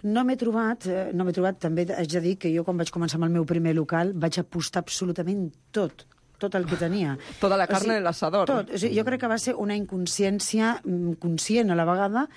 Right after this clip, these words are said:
Speaker 1: perquè vaig dir, «Bueno, si em va molt malament, mm, no sé, mm, desaparec d'aquí, no? Mira». <laughs> Però, per sort, m'ha anat bé i, ah, s'ha de ser prudent, però s'ha de perdre una miqueta també la por als diners, jo trobo,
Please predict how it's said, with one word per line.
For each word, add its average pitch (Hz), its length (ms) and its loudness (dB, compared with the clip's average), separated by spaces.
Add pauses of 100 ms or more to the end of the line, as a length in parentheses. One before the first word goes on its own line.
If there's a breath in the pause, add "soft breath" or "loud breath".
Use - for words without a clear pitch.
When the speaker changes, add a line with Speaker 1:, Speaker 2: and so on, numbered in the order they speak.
(360 loud breath)
Speaker 1:
perquè 190 200 0
vaig 175 120 0
dir, 170 100 2
«Bueno, 175 220 0
si - 160 -4
em 190 140 2
va 262 100 4
molt 196 200 2
malament, 196 560 2
mm, 175 460 -4 (260)
no 190 140 -4
sé, 180 200 -4
mm, 170 360 -2 (680 loud breath)
desaparec 190 460 2
d'aquí, 160 300 0
no? 190 220 0
Mira». 180 260 2
<laughs> 180 360 0 (400 loud breath)
Però, 220 180 2
per 185 200 2
sort, 208 440 0
m'ha 170 200 -2
anat 151 180 -2
bé 202 300 0 (300)
i, 160 580 0 (320)
ah, - 140 -2
s'ha 262 140 -2
de 294 100 2
ser 226 320 2 (180)
prudent, 254 420 0 (280 loud breath)
però 226 120 -4
s'ha 254 100 0
de 302 100 2
perdre 262 220 0
una 247 100 0
miqueta 220 300 -2
també 202 200 0
la 202 100 2
por 180 280 0
als 160 140 -2
diners, 147 300 0
jo 147 100 -4
trobo, 139 380 -2